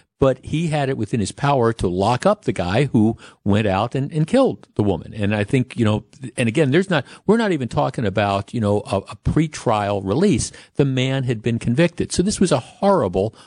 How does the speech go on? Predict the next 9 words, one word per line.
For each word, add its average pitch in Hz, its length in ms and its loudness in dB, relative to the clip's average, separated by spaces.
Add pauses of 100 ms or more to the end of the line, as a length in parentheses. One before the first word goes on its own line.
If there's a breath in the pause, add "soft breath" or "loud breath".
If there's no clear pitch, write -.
(160 loud breath)
horrible 143 520 2
decision. 110 580 0 (280 loud breath)
Now, 135 240 4
the 127 180 -6 (100)
irony 180 720 2
of 98 220 -2
this 80 460 -4 (320 soft breath)
is 139 260 2
that, 143 340 0